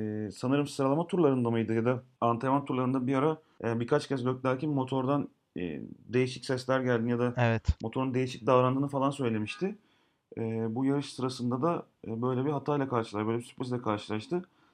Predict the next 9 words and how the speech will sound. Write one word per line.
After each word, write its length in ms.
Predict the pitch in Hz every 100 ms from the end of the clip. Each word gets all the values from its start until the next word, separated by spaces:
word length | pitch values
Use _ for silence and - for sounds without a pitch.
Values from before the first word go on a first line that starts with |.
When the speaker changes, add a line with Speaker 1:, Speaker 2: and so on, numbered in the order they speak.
| _ _
Speaker 1:
Tabii 280 | 123 123 127
onun 280 | 123 131 143
gibi 200 | 131 127
yani 280 | 120 117 110
bu 300 | 120 117 107 _ _
Ferrari'nin 800 | 117 113 123 123 117 127 123 104
bu 160 | 120
zor 220 | 113 120
sezonunda, 640 | 127 127 113 117 117 120